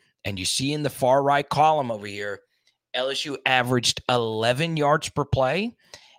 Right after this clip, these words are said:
and Georgia State only averaged five point seven. Now, I say only. In the second half, they kinda called off the dogs themselves. And tonight, we were a combined five of six for third down.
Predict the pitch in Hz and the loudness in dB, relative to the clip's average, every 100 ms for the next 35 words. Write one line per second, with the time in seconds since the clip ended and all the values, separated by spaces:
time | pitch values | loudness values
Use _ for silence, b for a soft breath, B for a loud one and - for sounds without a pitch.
0 | _ 127 123 123 120 - - 104 110 123 | _ -2 0 0 -2 -8 -14 -6 -2 0
1 | 135 147 - 123 120 113 113 117 104 107 | 0 -2 -2 -2 0 -2 -2 -2 -2 -2
2 | 110 107 - 101 107 - 107 104 - 113 | -2 -4 -2 -2 0 2 2 0 -2 -2
3 | 101 67 - B B B - 107 104 127 | -2 -4 -12 B B B -8 -4 -2 0
4 | 147 202 226 135 107 123 - _ - 107 | 4 6 4 2 -2 -4 -8 _ -8 -6
5 | - 135 139 131 131 127 123 120 117 123 | -2 -2 -2 -2 -2 -4 -2 -2 0 0
6 | 120 110 107 113 110 110 110 - 92 - | 0 0 -4 -2 0 0 -2 -6 -6 -2
7 | 143 143 143 131 - B B B B _ | 0 2 0 -4 -8 B B B B _
8 | 127 120 117 117 - - 120 123 139 - | -2 0 0 -2 -6 -4 2 2 2 -2
9 | 123 123 120 113 113 113 113 101 113 113 | -2 0 0 0 -4 -4 -6 -2 -2 -2
10 | 120 110 - 104 113 110 95 - 117 - | -4 -6 -2 -2 -2 -4 -6 -4 -6 -4
11 | - 110 - 107 117 113 98 95 147 208 | -6 -6 -4 -4 -4 -4 -4 -2 -2 -4